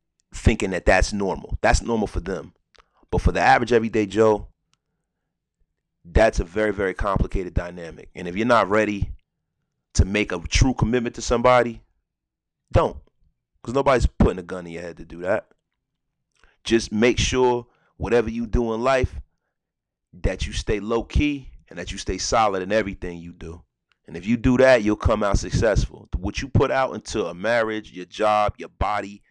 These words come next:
your mouth, whatever, you get back. Always remember that. Uh, you know, but I'm just hoping that,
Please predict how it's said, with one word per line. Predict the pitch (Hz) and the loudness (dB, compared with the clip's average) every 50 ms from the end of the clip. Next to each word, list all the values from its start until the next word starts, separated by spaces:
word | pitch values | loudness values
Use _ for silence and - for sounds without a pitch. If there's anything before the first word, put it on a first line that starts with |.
| _ _ _ _ _ _ _ _ _ _ _ _ _ _ | _ _ _ _ _ _ _ _ _ _ _ _ _ _
your | - 87 95 90 | -16 -12 -12 -8
mouth, | 87 104 117 113 107 - | -6 -4 -2 -2 -2 -2
whatever, | 95 110 127 127 117 95 85 87 80 - - _ _ _ _ _ _ _ _ _ _ _ 123 | -2 2 2 2 2 0 -4 -10 -18 -18 -20 _ _ _ _ _ _ _ _ _ _ _ _
you | 95 107 113 | -10 -10 -8
get | 101 - 127 110 - 92 | -4 -4 -4 -4 -4 -4
back. | 117 113 101 98 - _ _ _ _ _ _ _ _ _ _ _ _ _ _ _ _ _ _ _ _ _ _ _ _ _ _ _ _ _ _ _ _ _ _ _ _ _ _ _ _ _ _ _ _ _ _ _ _ _ _ _ _ _ _ _ _ _ _ _ | -4 -4 -4 -4 -10 _ _ _ _ _ _ _ _ _ _ _ _ _ _ _ _ _ _ _ _ _ _ _ _ _ _ _ _ _ _ _ _ _ _ _ _ _ _ _ _ _ _ _ _ _ _ _ _ _ _ _ _ _ _ _ _ _ _ _
Always | - - 113 113 107 107 101 92 - | -6 -4 -2 -2 -2 -2 -4 -6 -6
remember | 95 98 92 90 87 85 | -8 -10 -10 -10 -10 -10
that. | 85 87 85 80 - _ _ _ _ _ _ _ _ _ _ _ _ _ _ _ _ _ _ _ _ _ _ _ _ _ _ _ | -12 -12 -12 -14 -18 _ _ _ _ _ _ _ _ _ _ _ _ _ _ _ _ _ _ _ _ _ _ _ _ _ _ _
Uh, | - 90 92 90 87 87 87 85 _ _ _ _ _ _ _ _ _ _ _ _ - _ _ _ _ _ _ _ _ _ _ _ _ _ _ _ _ _ 160 _ _ _ _ _ _ _ _ - - - _ _ | -14 -12 -10 -10 -10 -10 -12 -16 _ _ _ _ _ _ _ _ _ _ _ _ -20 _ _ _ _ _ _ _ _ _ _ _ _ _ _ _ _ _ _ _ _ _ _ _ _ _ _ -18 -18 -18 _ _
you | - 101 101 | -12 -10 -6
know, | 98 98 92 92 90 - - | -4 -4 -4 -6 -6 -8 -6
but | - - | -4 0
I'm | 101 117 | 0 0
just | 120 135 131 - | 0 -2 -4 0
hoping | - 135 135 131 - - 123 120 117 | 4 4 6 6 6 4 2 2 2
that, | 113 107 104 104 98 101 | 2 2 2 2 2 -2